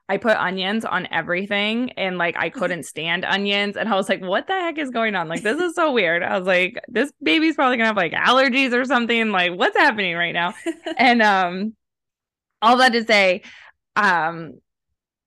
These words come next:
Speaker 1: I'm, like, joking about it, but everything really was, like, very normal about that pregnancy, especially, you know, even though it was a little bit different from my first, it was still very,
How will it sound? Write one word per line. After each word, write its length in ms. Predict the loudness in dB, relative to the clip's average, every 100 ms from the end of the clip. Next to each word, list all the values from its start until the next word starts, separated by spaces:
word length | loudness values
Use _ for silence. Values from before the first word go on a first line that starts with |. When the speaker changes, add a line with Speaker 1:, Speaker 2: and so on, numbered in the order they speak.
| _ _ _ _ _ _ _ _
Speaker 1:
I'm, 180 | -2 0
like, 260 | -2 -4 -6 -8
joking 500 | 0 0 2 -4 -4
about 280 | 0 0
it, 140 | 0 2
but 80 | 2
everything 460 | 4 2 2 0
really 280 | 0 0 0
was, 320 | 0 0 0
like, 260 | -2 -4 -6 _ -20 _
very 480 | -10 -2 2 2 0
normal 520 | -4 -6 -6 -4 -4
about 300 | -4 -4 -4
that 180 | -4 -6
pregnancy, 760 | -6 -8 -8 -8 -4 -4 -4 -4
especially, 920 | -6 0 -2 0 -2 -2 -2 -6 -8
you 160 | -10 -8
know, 200 | -6 -8
even 260 | -8 -6 -4
though 100 | -4
it 40 |
was 100 | -4
a 60 | -2
little 200 | -2 -4
bit 140 | -4
different 280 | -6 -6 -8
from 100 | -8
my 140 | -8
first, 260 | -6 -6 -6
it 60 |
was 180 | -6 -6
still 300 | -4 -4 -4
very, 840 | -8 -14 -4 0 2 2 -2 -6